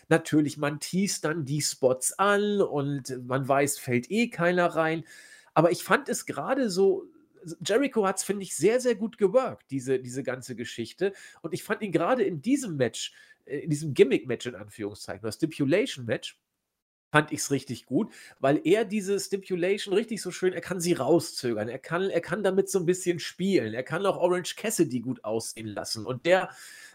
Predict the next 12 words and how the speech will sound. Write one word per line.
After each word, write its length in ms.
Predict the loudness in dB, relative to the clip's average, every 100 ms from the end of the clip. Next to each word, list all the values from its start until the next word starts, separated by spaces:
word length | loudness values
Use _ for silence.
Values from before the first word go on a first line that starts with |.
| 0
äh, 280 | 2 2 0 -8 -16 -6
hat 240 | -4 -4 0
mit 140 | 2
der 60 | 2
Stipulation, 600 | 0 2 2 2 0 -6
finde 160 | -6
ich, 140 | -6 2
auch 340 | 2 2 -8
richtig 400 | -10 -8 -10 -10
gut 160 | -10 -8
klarkommen 800 | -4 -4 -4 -8 -6 -6 -6 -8
können. 420 | -2 -2 -4